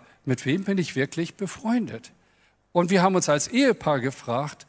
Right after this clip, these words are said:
wie ist das eigentlich? Wer wohnt eigentlich hier? Welche Christen wohnen bei uns in der Nähe? Wir wohnen ja nun Barmbek Nord. Und da haben wir so geguckt, Fuhlsbütteler Straße,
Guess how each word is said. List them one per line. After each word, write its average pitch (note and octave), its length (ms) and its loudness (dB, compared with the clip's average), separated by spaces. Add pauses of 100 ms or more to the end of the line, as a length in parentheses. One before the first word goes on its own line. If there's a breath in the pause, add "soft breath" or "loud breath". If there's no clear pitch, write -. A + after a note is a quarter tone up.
(300 loud breath)
wie F#3+ 140 -2
ist B3+ 180 0
das B3+ 160 0
eigentlich? D3+ 300 -2
Wer D3 220 2
wohnt B3 360 -2
eigentlich D#3 380 -4
hier? F3+ 300 -2
Welche F3 240 -2
Christen F#3 500 -4
wohnen D3+ 240 0
bei B2 80 0
uns A2+ 240 -2
in C#3 80 -8
der F3 140 -2
Nähe? F3 380 -2 (320)
Wir B2 160 -6
wohnen D3 200 0
ja C3 100 0
nun B2 280 -4 (340 soft breath)
Barmbek B2+ 380 -4
Nord. C#3+ 340 -2 (1700 loud breath)
Und C3 120 -12
da C3 120 -4
haben D3+ 100 -4
wir D#3 60 -2
so C3+ 320 0 (220)
geguckt, G#3 420 -4
Fuhlsbütteler - 720 -8
Straße, D#3+ 580 -4